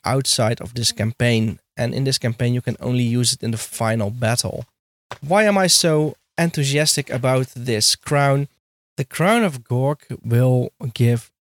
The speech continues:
any orc and goblin army that, um, that has it immunity to animosity. As long as the orc warlord who bears the crown is alive,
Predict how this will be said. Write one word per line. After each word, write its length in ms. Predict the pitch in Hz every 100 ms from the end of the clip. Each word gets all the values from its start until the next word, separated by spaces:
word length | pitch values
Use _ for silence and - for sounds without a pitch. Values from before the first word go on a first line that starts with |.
| _ _
any 340 | 170 190 170 -
orc 300 | - 143 147 -
and 180 | 123
goblin 380 | 117 120 120 110 -
army 500 | 113 117 110 110 110 - _ _ _ _
that, 640 | - 110 120 117 - - - -
um, 440 | 104 - 98 - -
that 200 | 135 123
has 260 | 131 131
it 220 | 123 - - -
immunity 760 | 151 139 147 156 147 131 127 -
to 320 | - 123 117 - -
animosity. 880 | 120 110 104 123 - - - 127 - _ _ _ _ _ -
As 160 | 180
long 320 | 202 226 240 -
as 280 | 165 156
the 280 | 139 127 131 -
orc 400 | 143 139 139 -
warlord 680 | 123 120 123 123 117 117 120
who 340 | - 98 90 -
bears 340 | 113 131 135
the 120 | -
crown 460 | - 123 110 110 110 -
is 220 | 156 147
alive, 540 | 123 113 113 113 -